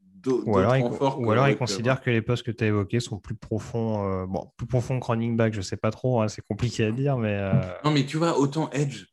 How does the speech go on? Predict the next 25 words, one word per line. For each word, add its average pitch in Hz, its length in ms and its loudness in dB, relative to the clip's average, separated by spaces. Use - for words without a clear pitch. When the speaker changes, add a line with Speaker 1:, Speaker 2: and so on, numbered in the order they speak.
Speaker 1:
pour 107 120 -2
moi, 110 200 0
ça 92 180 -4
se 90 100 -12
justifie. 95 720 -10
Speaker 2:
Hmm. 92 120 -10
Speaker 1:
Euh, 92 580 0
surtout 95 360 -10
qu'il 113 80 -12
y - 20 -2
a 95 80 -2
un - 20 -4
vrai 92 240 -4
potentiel, 92 540 -6
il 92 60 -4
y 90 40 -4
a 90 60 -8
un 87 40 -10
vrai 87 160 -16
talent. 120 280 -4
Mais 95 140 -4
alors 92 220 -10
là, 139 160 -12
running 143 340 -2
back, 147 300 -8